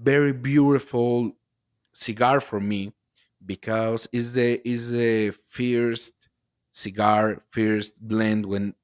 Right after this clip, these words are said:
when I make. And, and it's beautiful. It's beautiful from my side. But when I take a new one, a new cigar for a new line, it's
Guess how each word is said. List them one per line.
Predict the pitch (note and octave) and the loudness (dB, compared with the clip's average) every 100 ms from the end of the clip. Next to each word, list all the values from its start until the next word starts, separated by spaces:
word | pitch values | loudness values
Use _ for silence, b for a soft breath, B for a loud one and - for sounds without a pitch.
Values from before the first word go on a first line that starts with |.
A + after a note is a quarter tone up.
| _ _ | _ _
when | - G#2 | -12 -4
I | A#2+ | -2
make. | A2 B2+ F2+ _ _ _ _ _ _ _ _ _ _ _ | 0 -2 -6 _ _ _ _ _ _ _ _ _ _ _
And, | G2+ G2+ G2+ G2+ G2+ G2+ G2 F#2+ - | -8 -4 -2 -2 -4 -4 -4 -8 -12
and | G2 G2 G2 | -10 -8 -8
it's | A2+ A#2 | -8 -10
beautiful. | A2 A2+ A#2+ G#2 F#2+ F2+ D#2+ _ | -4 0 0 -2 -12 -20 -20 _
It's | G#2+ G#2+ | -18 -4
beautiful | B2 C3 G#2 G2+ | -2 0 -4 -10
from | - F#2 | -10 -10
my | F2+ | -8
side. | - F2+ F2+ - _ _ _ _ | -8 -10 -12 -18 _ _ _ _
But | F#2 G#2 G2+ - _ | -2 2 2 -2 _
when | - A2 G#2+ | -6 -2 0
I | B2+ | -2
take | - A#2+ B2+ - _ | -2 -2 -2 -6 _
a | G2+ | -6
new | G2 C3 | 2 4
one, | D#3+ G#2+ F#2+ A#2 - _ - | 4 4 0 -4 -10 _ -8
a | |
new | G2+ A#2 | -2 -2
cigar | C#3 G2+ G2 G2+ | -2 -4 -2 -2
for | G2 - F2 | -2 -6 -6
a | |
new | F#2+ A#2+ | -2 0
line, | A2+ G2 G2+ G#2 - _ _ _ _ _ _ _ _ _ _ | 2 0 -2 -4 -8 _ _ _ _ _ _ _ _ _ _
it's | G2 G#2 G#2+ - - - - | -6 -4 -2 -4 -2 -2 -4